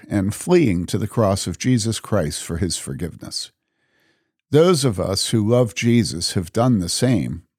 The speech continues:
and continue to do so daily, and will welcome you into the household of faith, the Church of the Living God. Subheading, The Death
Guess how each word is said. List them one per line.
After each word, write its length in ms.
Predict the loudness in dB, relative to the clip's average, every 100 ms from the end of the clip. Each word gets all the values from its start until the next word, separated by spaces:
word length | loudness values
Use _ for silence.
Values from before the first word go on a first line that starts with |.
| _ _ _ _
and 360 | -2 2 2 2
continue 480 | 0 0 0 0 -2
to 140 | -6
do 220 | -6 -6
so 260 | -6 -6 -8
daily, 520 | -8 -8 -8 -10 -16 _ _ _ _ _ _
and 260 | 2 4
will 180 | 4 2
welcome 500 | 4 2 2 0 -4
you 220 | -4 -8 -4
into 280 | 0 2 0
the 120 | 0
household 540 | -2 -2 -4 -8 -8
of 100 | -10
faith, 460 | -6 -4 -4 -6 -10
the 100 | -10
Church 460 | -6 -6 -6 -8 -12
of 180 | -12
the 80 | -10
Living 340 | -10 -10 -10 -10
God. 400 | -10 -12 -14 _ _ _ _ _ _ _ _ _ _ _ _ _ _ _ _ _ _ _ _ _ _ _ _ _ _ _ _ _ _ _ _ _ _ -10
Subheading, 720 | -2 0 2 0 0 -2 -4
The 100 | -4
Death 480 | -2 -2 -2 -6